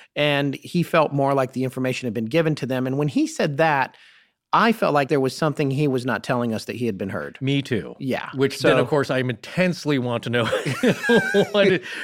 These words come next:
Speaker 2: what is that information? Where do they get it?
Speaker 1: Yeah.
Speaker 2: Yeah.
Speaker 1: And I am a particular fan of the S R seventy-one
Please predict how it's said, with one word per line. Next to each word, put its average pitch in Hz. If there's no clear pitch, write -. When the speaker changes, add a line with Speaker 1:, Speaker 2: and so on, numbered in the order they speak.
Speaker 2:
what 175
is 165
that 160
information? 139
Where 104
do 104
they 95
get 92
it? 143
Speaker 1:
Yeah. 120
Speaker 2:
Yeah. -
Speaker 1:
And 185
I 262
am 165
a 139
particular 165
fan 95
of 117
the 117
S 147
R 131
seventy-one 113